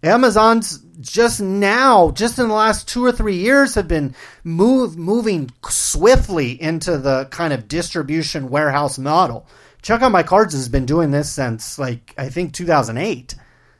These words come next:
So they've been doing it a while. Um, so they're innovating, you know, they're innovating on stuff. Uh, certainly things like cu-, basic stuff like customer service, maybe is not high on the priority list because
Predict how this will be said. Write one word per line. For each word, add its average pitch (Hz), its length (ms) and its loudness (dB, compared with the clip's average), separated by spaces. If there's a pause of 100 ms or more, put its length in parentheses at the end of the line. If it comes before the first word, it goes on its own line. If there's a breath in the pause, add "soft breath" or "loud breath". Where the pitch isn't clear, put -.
(140 soft breath)
So - 180 -8
they've 135 180 -6
been 135 180 -4
doing 190 340 0
it 143 140 2
a 123 60 2
while. 147 640 2 (380)
Um, 151 460 0 (400)
so 180 880 2
they're 202 240 2
innovating, 202 800 2 (960)
you 156 180 -4
know, 185 400 0 (340)
they're 196 200 2
innovating 196 680 2
on 170 200 2
stuff. 160 520 0 (140)
Uh, 151 300 2
certainly 208 440 -2
things 196 300 -4
like 165 220 0
cu-, 180 160 -4
basic 175 400 -2
stuff 175 260 0
like 165 180 0
customer 156 380 -4
service, 160 420 -4 (280 loud breath)
maybe 185 280 0
is 160 120 -4
not 170 420 2
high 180 440 0
on 160 240 -2
the 147 80 -6
priority 160 640 0
list 147 280 -2
because 156 400 -2